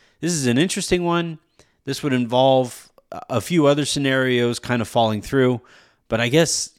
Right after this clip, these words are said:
you know, if Mark Stein is talking about it right now, it's, it's worth taking note of. Quiet day today around the Lakers, so I'm gonna go ahead and end this one here.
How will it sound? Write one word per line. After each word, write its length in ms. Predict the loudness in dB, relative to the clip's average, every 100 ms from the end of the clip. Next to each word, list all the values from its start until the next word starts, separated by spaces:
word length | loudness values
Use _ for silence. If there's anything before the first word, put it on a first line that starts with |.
| -14
you 100 | -8
know, 260 | -6 -6 -8
if 280 | -8 -8 -8
Mark 260 | -4 -2 -2
Stein 300 | -2 0 0
is 260 | -2 -4 -14 _ _ _
talking 360 | -2 -2 -2 -2
about 220 | 2 2
it 60 | 0
right 180 | -6 -4
now, 300 | -2 0 -2
it's, 280 | -4 -8 -10
it's 200 | -10 -2
worth 200 | -2 0
taking 320 | -4 -2 -4
note 180 | -2 -4
of. 160 | -6 -14 _ 0 0 0 -8 -12 -16 -20 -20 _ _ _ _ _ -6
Quiet 320 | 2 4 6
day 140 | 4
today 460 | 2 4 4 4 2
around 340 | 0 0 0
the 80 | 0
Lakers, 600 | 2 2 2 -2 -2 -4 -6
so 160 | -4 -2
I'm 160 | 0
gonna 200 | 0 0
go 140 | 2 0
ahead 320 | 2 0 0
and 220 | -4 -6
end 340 | -2 0 -2 -4
this 300 | -2 -2 0
one 160 | -2
here. 480 | -2 0 0 2 0